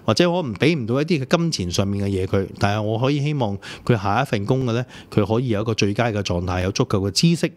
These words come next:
啊，足夠嘅專業，啊，同埋足夠嘅態度，正確嘅態度去喺佢人生嘅崗位裏面繼續發光發熱。咁呢個係我希望做得到嘅事。咁啊，希望各位嘅老友記呢，亦繼續去支持我哋。嚇，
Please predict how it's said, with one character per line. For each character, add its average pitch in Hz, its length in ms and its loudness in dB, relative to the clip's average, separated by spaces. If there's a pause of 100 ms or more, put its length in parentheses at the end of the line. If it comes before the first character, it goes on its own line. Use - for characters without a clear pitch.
(320)
啊， 104 240 0
足 - 120 -2
夠 127 140 0
嘅 110 140 0
專 156 200 4
業， 131 260 0 (140)
啊， 85 380 -2
同 90 80 -2
埋 87 100 -2
足 - 100 0
夠 117 160 -2
嘅 98 40 -2
態 95 340 0
度， 87 240 0
正 113 220 -2
確 104 120 -6
嘅 101 120 -2
態 95 240 0
度 76 200 -2 (340)
去 104 200 2 (160)
喺 127 300 0
佢 117 80 0
人 85 180 -6
生 117 240 -2
嘅 92 180 -2 (240)
崗 120 180 2
位 98 120 -2
裏 95 100 -2
面 87 140 -6
繼 90 80 -2
續 90 120 -4
發 87 160 -2
光 104 180 0
發 95 200 -2
熱。 82 140 -8 (420)
咁 101 120 0
呢 139 100 0
個 120 120 -2
係 92 220 -2
我 90 140 -2
希 135 200 0
望 80 260 -6
做 82 120 -2
得 90 80 -2
到 78 140 -2
嘅 82 140 -2
事。 76 180 -4 (460)
咁 120 120 2
啊， 90 300 -2
希 131 80 2
望 120 140 -2
各 123 100 2
位 131 140 0
嘅 135 80 0
老 110 120 0
友 104 140 -2
記 104 140 0
呢， 107 240 0 (100)
亦 87 100 0 (320)
繼 107 120 4
續 92 120 -8 (120)
去 123 160 2
支 - 80 -6
持 69 100 -2
我 80 100 -2
哋。 82 140 0 (500)
嚇， 110 160 4